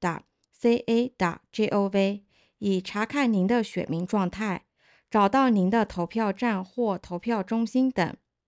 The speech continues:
若要查看您的选民状态，您需要输入您的名字、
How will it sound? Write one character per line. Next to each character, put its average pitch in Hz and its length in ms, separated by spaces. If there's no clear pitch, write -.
若 269 220
要 240 260
查 196 220
看 240 240
您 185 140
的 220 120
选 180 240
民 165 160
状 202 240
态， 190 340
您 233 420
需 269 240
要 240 220
输 247 200
入 247 220
您 180 220
的 208 160
名 170 400
字、 247 360